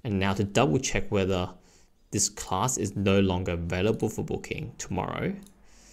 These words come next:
let's double check this. Here, you can see here three P M is no longer available. Perfect. So I hope this session was useful for you, where you're able to set custom availability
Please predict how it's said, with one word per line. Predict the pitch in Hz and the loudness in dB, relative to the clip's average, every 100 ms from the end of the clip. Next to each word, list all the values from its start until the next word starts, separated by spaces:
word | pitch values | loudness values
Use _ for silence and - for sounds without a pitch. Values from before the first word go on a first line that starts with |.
| - - - - - | -20 -20 -20 -20 -10
let's | 92 - | -4 -2
double | 90 - | -2 -4
check | - - | -6 -8
this. | - - - - - | -6 -6 -8 -12 -18
Here, | - 123 - - - - | -2 0 0 -4 -14 -8
you | - | -2
can | 101 | 0
see | 107 | 0
here | 104 98 | 0 -2
three | - 120 143 | 0 2 2
P | - 104 | 2 2
M | 90 - | 2 -2
is | 98 101 | -4 0
no | 92 | 2
longer | 90 90 92 | 2 0 -4
available. | 90 - - - - - - _ - - _ _ _ _ - | -4 -4 -4 -8 -10 -16 -20 _ -20 -20 _ _ _ _ -8
Perfect. | - - - - - _ _ - - _ _ - | -6 -4 -6 -10 -16 _ _ -20 -20 _ _ -4
So | - 107 | 0 2
I | |
hope | 120 123 | 2 2
this | 143 - | 0 0
session | - 92 - 101 | -2 -4 -4 -4
was | 92 - | -4 -4
useful | 98 98 - | -2 -2 -4
for | - - 101 | -10 -6 -4
you, | 95 117 - - - _ | -4 -6 -8 -20 -20 _
where | - 98 95 95 | 0 2 2 0
you're | 104 101 | 0 0
able | 98 127 123 | 2 0 -2
to | 123 - - 107 101 | -4 -8 -4 -2 -2
set | 95 - - 101 - - | 0 0 0 -2 -4 -14
custom | - - - 117 | -8 -2 0 0
availability | 101 87 87 90 90 - - 101 113 175 226 | -2 0 0 2 0 -4 -4 0 2 0 -4